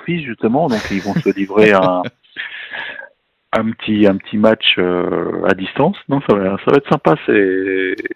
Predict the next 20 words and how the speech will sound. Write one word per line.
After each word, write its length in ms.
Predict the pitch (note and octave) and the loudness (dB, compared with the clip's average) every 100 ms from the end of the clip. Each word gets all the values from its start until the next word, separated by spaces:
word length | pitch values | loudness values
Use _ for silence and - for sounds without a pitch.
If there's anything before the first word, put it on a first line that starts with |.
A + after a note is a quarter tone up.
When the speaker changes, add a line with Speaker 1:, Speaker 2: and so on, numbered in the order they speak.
| - | -8
Speaker 1:
ces 80 | - | -8
trois, 300 | - - A2+ | -8 -2 0
quatre 220 | - A2 - | 0 -2 0
mois 120 | G#2+ | 0
qui 160 | - G2 | 4 4
arrivent, 260 | A2 D3 - | 4 -2 -10
puisqu'il 420 | G#2 - F2+ F2 | -16 -8 -6 -4
y 60 | F2 | -4
aura 140 | F2+ | -4
le 60 | F2+ | 0
verdict 500 | F#2 F#2 G#2 - F2+ | -2 -2 -8 -4 -2
au, 500 | E2+ E2+ - - - _ _ _ _ _ - | -2 -4 -6 -10 -14 _ _ _ _ _ -12
au 120 | - G2 | 0 2
lendemain 260 | G2 G#2 | 4 4
de 60 | A2 | 4
Roland 180 | G2+ G2+ | 4 4
Garros. 280 | F2+ E2 - | 4 2 -2
C'est 80 | E2+ | -4
le 80 | E2 | 0
classement 460 | F#2+ - - G#2 | 0 0 -4 -4